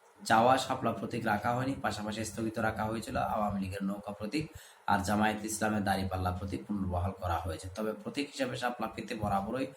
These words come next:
অনড় অবস্থানে, আম, ছিলেন এনসিপি। আম, বৃহস্পতিবার প্রতীকের তালিকায় শাপলা কলি যুক্ত করে গেজেট প্রকাশ করে নির্বাচন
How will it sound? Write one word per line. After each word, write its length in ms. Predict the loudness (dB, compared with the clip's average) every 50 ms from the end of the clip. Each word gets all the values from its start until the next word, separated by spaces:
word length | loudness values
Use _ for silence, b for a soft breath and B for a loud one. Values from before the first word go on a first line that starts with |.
| B B B B B B 0
অনড় 260 | 2 4 6 6 6
অবস্থানে, 600 | 6 6 4 2 2 2 4 4 6 6 4 2 0 -4 -10 -16 -18 -14 -6 -2
আম, 540 | 2 4 6 6 6 6 6 4 2 0
ছিলেন 480 | -2 -2 -2 0 2 2 2 2 0 -2 -6 -10 -12 -8
এনসিপি। 760 | -2 0 0 2 2 2 2 0 2 2 4 4 4 2 -2 B B B B B B -14 -6 0
আম, 440 | 2 4 6 6 6 4 4 2 0 -2 -6 -10 -12 -14 -16 -20 -20 -20 B B B B B B B B B -20 -20 -20 -20 -20 -20 -10 0 4
বৃহস্পতিবার 500 | 6 6 6 6 6 4 4 4 4 2
প্রতীকের 320 | 0 -2 -2 -2 -2 -2 0 2
তালিকায় 340 | 2 2 2 2 0 0 0
শাপলা 320 | 0 0 0 2 2 0 0
কলি 220 | 0 0 0 0
যুক্ত 280 | 2 0 -2 -2 -4 -4
করে 300 | -4 -2 -2 -2 -2 -2
গেজেট 300 | -2 0 0 -2 -2 -2
প্রকাশ 280 | -4 -2 -2 -2 -2 -2
করে 260 | -4 -2 -2 0 0
নির্বাচন 420 | 0 0 0 0 -2 -2 -2 -4